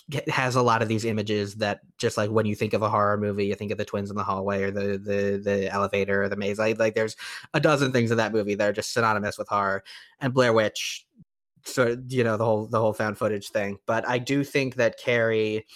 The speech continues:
i-, i-, is, is, again, one of those things that just has a, a cultural imprint where if you've never seen a horror movie, um, or if you've, d-, d-, you know,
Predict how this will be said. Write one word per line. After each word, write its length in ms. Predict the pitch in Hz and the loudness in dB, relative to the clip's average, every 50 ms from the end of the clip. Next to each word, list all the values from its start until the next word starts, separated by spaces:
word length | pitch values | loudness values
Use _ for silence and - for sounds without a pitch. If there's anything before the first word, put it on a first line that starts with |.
| - - - - - _ _ _ _ _ - | -20 -20 -20 -20 -20 _ _ _ _ _ 0
i-, 40 | |
i-, 20 | 170 | 2
is, 600 | 165 156 131 170 185 180 165 180 190 170 160 165 | 2 4 4 6 6 6 6 6 6 4 4 4
is, 200 | 160 190 156 170 | 2 2 4 4
again, 280 | 170 175 220 220 160 | 4 4 4 4 4
one 120 | 139 139 143 | 2 2 2
of 40 | 135 | 4
those 200 | 143 139 135 - | 4 2 2 2
things 280 | - 147 143 139 127 - | 0 0 0 0 -2 0
that 180 | 139 135 131 | 0 0 0
just 340 | - 131 123 - - - - - _ - - - - | 0 -2 -4 -4 -6 -18 -20 -20 _ -20 -18 -12 -8
has 600 | 123 - 139 135 135 131 131 127 123 - - - 123 | -4 -2 0 2 2 2 2 0 -2 -8 -14 -12 -8
a, 420 | 131 127 120 117 120 117 117 110 87 | -4 -2 -2 0 0 0 -2 0 0
a 120 | 123 120 | -2 -2
cultural 420 | - - 143 131 120 - 131 120 117 | -2 0 -2 -2 0 0 0 0 0
imprint 460 | 120 123 120 - - 113 107 82 78 | 0 -2 -4 -4 -6 -6 -6 -6 -6
where 240 | 107 104 104 104 98 | -4 -4 -2 -2 -2
if 140 | 107 - - | -4 -4 -6
you've 140 | 117 110 | -6 -6
never 220 | 117 113 107 110 107 | -4 -6 -6 -6 -8
seen 260 | - - 113 107 107 | -8 -8 -8 -6 -6
a 100 | 107 107 | -6 -6
horror 340 | 101 110 104 101 101 98 95 | -4 -2 0 0 0 0 -2
movie, 760 | 104 98 101 95 101 98 98 95 92 92 92 95 98 92 78 - | -2 -4 -6 -4 -4 -2 -2 -2 -2 -4 -4 -4 -6 -6 -8 -8
um, 600 | - 95 101 101 101 98 98 95 98 95 98 98 73 | -8 -6 -4 -4 -2 -4 -4 -4 -6 -6 -6 -8 -6
or 420 | 80 101 101 104 98 98 95 98 | -6 -4 -2 -2 -2 -2 -2 -2
if 280 | 98 101 120 113 - - | -2 -2 -2 -4 -4 -4
you've, 220 | 107 104 98 101 - - - - _ _ _ _ _ _ - - - _ _ - | -4 -4 -4 -6 -10 -14 -18 -20 _ _ _ _ _ _ -20 -20 -20 _ _ -8
d-, 140 | - 120 123 | -6 -6 -6
d-, 200 | 120 120 117 113 | -4 -2 -2 0
you 160 | 110 113 107 | 0 0 0
know, 200 | 104 104 104 | 2 2 0